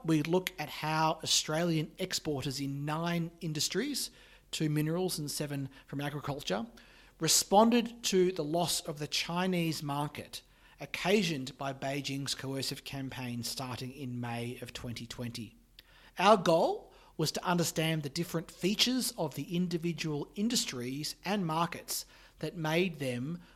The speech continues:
more or less able to adjust to this kind of shock in order to provide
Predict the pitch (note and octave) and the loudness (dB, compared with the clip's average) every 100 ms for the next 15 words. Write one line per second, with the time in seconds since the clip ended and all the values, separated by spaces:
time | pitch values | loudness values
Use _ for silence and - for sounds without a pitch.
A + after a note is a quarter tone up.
0 | - D#3+ D#3 E3+ G3+ G#3 F3 D3 D3+ C#3+ | -10 -2 2 6 4 4 0 2 0 0
1 | - E3 F3+ G#3 C#4+ C4 - D#3+ C#3 A#2+ | -2 2 4 4 2 -2 -4 -4 -4 -2
2 | C#3+ G3 - - - - - C#3+ D3+ - | 0 2 2 0 -2 -10 -6 -2 0 0
3 | - D3 C3+ - - A#3 C4 - - _ | -2 -4 -4 -2 2 2 2 -4 -18 _
4 | - - - - - A3 B3+ F4+ D3 - | -20 -20 -20 -12 2 10 12 12 6 0
5 | D3+ D#3 D3 E3 | -2 0 2 4